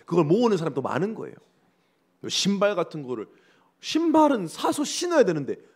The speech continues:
사서 포장해가지고 진열해 놓더라고요. 그 몇백 컬레 되는 사람도 많아요. 또 어떤 사람 보니까 도미노 게임이 취미인 사람이 있어요. 그 집에서 다 그 블락 하나하나 세워가지고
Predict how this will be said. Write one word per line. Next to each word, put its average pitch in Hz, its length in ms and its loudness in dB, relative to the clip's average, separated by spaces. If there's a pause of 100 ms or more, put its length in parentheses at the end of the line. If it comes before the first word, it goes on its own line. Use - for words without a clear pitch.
사서 262 360 -6
포장해가지고 262 640 2
진열해 165 400 2
놓더라고요. - 460 -4 (800)
그 - 80 2
몇백 214 320 6
컬레 247 180 4
되는 208 160 6
사람도 185 220 0
많아요. 156 400 -10 (1500)
또 - 100 -2
어떤 294 180 0
사람 240 160 2
보니까 165 300 0
도미노 233 520 4
게임이 208 320 -2
취미인 226 380 4
사람이 214 240 -4
있어요. 90 240 -16 (1080)
그 202 120 -6
집에서 226 280 -2
다 - 180 -16 (100)
그 - 540 -2
블락 160 280 -6
하나하나 175 460 -10
세워가지고 165 880 0